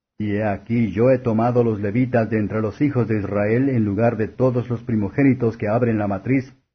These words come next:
entre los hijos de Israel. Serán pues míos los levitas, porque mío es todo primogénito, desde el día que yo maté todos los primogénitos en la tierra de Egipto, yo santifiqué a mí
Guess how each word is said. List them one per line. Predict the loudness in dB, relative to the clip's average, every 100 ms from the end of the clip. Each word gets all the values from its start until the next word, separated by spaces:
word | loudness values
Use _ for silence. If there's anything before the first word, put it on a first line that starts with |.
| -2
entre | -2 0
los | -2 -2 -2
hijos | 0 0
de | -2
Israel. | -2 0 0 -2 -6 _ _ _ _ _ _ -2
Serán | 0 2 2
pues | 0 0
míos | 4 6 6 2
los | -2 -2
levitas, | -2 -2 -4 -8 -10 _ _ _ _ _ -4
porque | -2 0 0
mío | 2 2
es | 0 0
todo | -2 -2
primogénito, | -2 -2 -2 0 0 0 -4 -8 _ _ -4
desde | 0 0 0
el | -2
día | 2 2 2
que | -2 -2
yo | 2
maté | 2 0 -2 -2
todos | 0 0 0 -2
los | -6
primogénitos | -4 -4 -2 0 2 2 0 -4
en | -4
la | -2
tierra | 0 0 0
de | -2
Egipto, | -2 -2 2 0 -2 -12 _ _
yo | -4 0 0
santifiqué | 0 -2 -2 -4 -2 0 0
a |
mí | 2 2 2 0